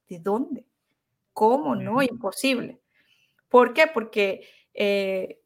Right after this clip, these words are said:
Speaker 1: un, eh, también la mentalidad entra ahí bastante, ¿no? Eh,
Speaker 2: Claro.
Speaker 1: una persona llega y te dice que es difícil o que hay crisis y la persona ni lo intenta. Pero resulta que en el momento que lo intenta,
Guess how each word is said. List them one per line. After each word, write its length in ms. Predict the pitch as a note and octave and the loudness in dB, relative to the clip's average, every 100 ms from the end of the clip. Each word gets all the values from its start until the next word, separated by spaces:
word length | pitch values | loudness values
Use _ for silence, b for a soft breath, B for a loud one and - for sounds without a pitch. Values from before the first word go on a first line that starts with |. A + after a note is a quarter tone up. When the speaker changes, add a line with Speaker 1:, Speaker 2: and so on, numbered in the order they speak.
| _ | _
Speaker 1:
un, 180 | A#3+ A#3 | -4 0
eh, 340 | A3 G#3 G3+ G3+ | 2 2 2 0
también 300 | G#3 G#3+ A3 | 0 2 2
la 80 | |
mentalidad 580 | B3 A#3 G#3+ F#3+ F#3+ F#3+ | 2 0 -2 -2 -2 -2
entra 260 | G3 G3+ G#3+ | -2 -2 0
ahí 280 | G3+ G#3 G3+ | 0 -2 -4
bastante, 560 | G3 - G#3 F#3+ - E3+ | -4 0 2 2 0 -8
¿no? 220 | G#3 - _ _ _ _ _ _ _ | -8 -12 _ _ _ _ _ _ _
Eh, 320 | G#3 F#3 F3+ - B | -6 -6 -6 -12 B
Speaker 2:
Claro. 180 | G2 G#3 | -6 -2
Speaker 1:
una 140 | E3 | 0
persona 240 | B3 B3+ A#3+ B3+ | 0 -4 -6 -2
llega 180 | A#3 | 2
y 80 | G#3 | 2
te 80 | G3+ | 0
dice 260 | G3 G#3 B3+ | -2 -2 -2
que 80 | |
es 80 | B3 | 0
difícil 500 | B3 B3+ D4+ - G#3 | 0 0 -2 -2 -6
o 80 | G3 | -4
que 80 | G3 | -4
hay 120 | F#3+ | -6
crisis 540 | - C#4 D#4+ F#4+ G4+ - _ _ _ | -2 -2 -2 -8 -10 -16 _ _ _
y 60 | |
la 120 | G3+ F#3 | -2 -2
persona 300 | F#3 A3+ B3 | -2 0 0
ni 140 | G#3+ | 0
lo 120 | F#3 | -2
intenta. 580 | F3+ F3+ - F#3+ F3 - - _ _ _ _ | -8 -6 -4 -4 -6 -18 -20 _ _ _ _
Pero 220 | G#3+ G#3+ | 4 6
resulta 360 | G3+ A3 A3 C#4 | 4 -2 -2 -2
que 80 | |
en 80 | C#4+ | 0
el 60 | B3 | 0
momento 280 | G#3+ A3 C#4+ | 0 0 0
que 100 | C4 | 2
lo 60 | A3+ | 0
intenta, 680 | G3+ C4+ B3+ A3 A#3 - | 2 4 4 0 -6 -8